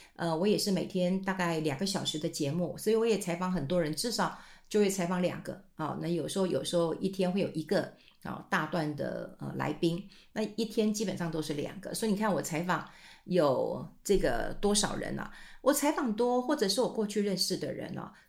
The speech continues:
真正在投资理财很厉害的，都是非常非常的低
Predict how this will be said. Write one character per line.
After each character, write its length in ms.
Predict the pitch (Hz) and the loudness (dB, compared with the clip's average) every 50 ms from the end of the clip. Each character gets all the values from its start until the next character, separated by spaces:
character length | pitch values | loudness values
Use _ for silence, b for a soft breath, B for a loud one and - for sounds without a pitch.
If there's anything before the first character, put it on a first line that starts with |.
| B | B
真 200 | B - 330 330 | B 0 2 2
正 180 | 339 330 302 269 | 4 2 2 2
在 220 | - 269 262 247 | 4 2 2 2
投 260 | 214 - - 196 180 202 | 0 -2 0 0 0 2
资 220 | 196 226 233 233 | 2 0 0 2
理 180 | 214 214 170 147 | 2 2 2 2
财 280 | 143 - 170 143 151 | 0 -2 -4 -4 -6
很 340 | 151 - - 170 139 139 151 | -6 -2 -2 0 0 0 0
厉 180 | 196 226 208 190 | 0 0 0 0
害 300 | 190 - 208 185 160 147 | -2 0 -2 -2 -2 -2
的， 200 | - - - - - - - - - | -4 -6 -8 -10 -16 -20 -20 -10 2
都 240 | - 214 214 220 226 | 4 6 6 6 6
是 280 | 214 - - 196 156 - - | 4 2 2 0 0 -2 -4
非 380 | - - - 190 180 180 190 | -8 -2 0 2 4 4 2
常 320 | 190 190 185 160 143 151 165 | 2 0 -2 -4 -4 -6 -8
非 320 | - - 175 165 165 170 | -6 -2 -2 0 0 0
常 320 | 170 - 156 135 143 156 - | -2 -4 -4 -6 -6 -4 -4
的 280 | 151 - - - b b b b b b b _ - | -6 -6 -8 -10 b b b b b b b _ 2
低 460 | 190 190 185 180 175 180 180 180 - | 4 4 4 4 2 0 -2 -4 -8